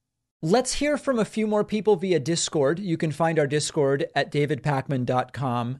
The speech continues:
slash discord. Let's go to, I don't know if it's Ali or Ali in Seattle, Washington.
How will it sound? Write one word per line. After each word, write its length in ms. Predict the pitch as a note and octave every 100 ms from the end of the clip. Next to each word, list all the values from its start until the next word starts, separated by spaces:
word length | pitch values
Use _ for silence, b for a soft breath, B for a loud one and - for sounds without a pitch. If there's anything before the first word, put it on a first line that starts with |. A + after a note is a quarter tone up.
| -
slash 720 | - - D3+ D3 D#3+ D#3+ - -
discord. 600 | A#2+ B2+ - B2 G2 G#2+ b b b
Let's 320 | C3+ F3+ - -
go 240 | G3 F#3+
to, 260 | - F#3 E3+
I 120 | D#3
don't 160 | G3 F#3+
know 160 | G3+
if 120 | G3
it's 140 | F#3+ - -
Ali 460 | C#3+ D3 E3+ G3+ A3+
or 340 | D#3 C#3+ C#3
Ali 600 | C#3 C3 C3 D#3+ A2+ G2 B2+
in 140 | B2
Seattle, 480 | - C#3+ B2 C3 B2
Washington. 640 | A2+ B2+ - A2+ F2 E2